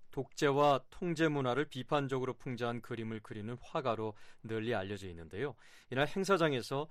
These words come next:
송벽 씨의 작품 전시회가 직접 열리기도 했습니다. 송 씨는 북한 주민들의 자유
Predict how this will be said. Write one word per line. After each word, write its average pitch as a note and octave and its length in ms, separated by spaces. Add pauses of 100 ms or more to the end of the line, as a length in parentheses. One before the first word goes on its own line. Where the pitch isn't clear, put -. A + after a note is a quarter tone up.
(180)
송벽 C3+ 320
씨의 C3+ 180
작품 D3 420
전시회가 C3 580
직접 A#2 300
열리기도 A2+ 440
했습니다. - 500 (460)
송 E3+ 200
씨는 E3 520
북한 D#3+ 320
주민들의 D3 680
자유 C3 300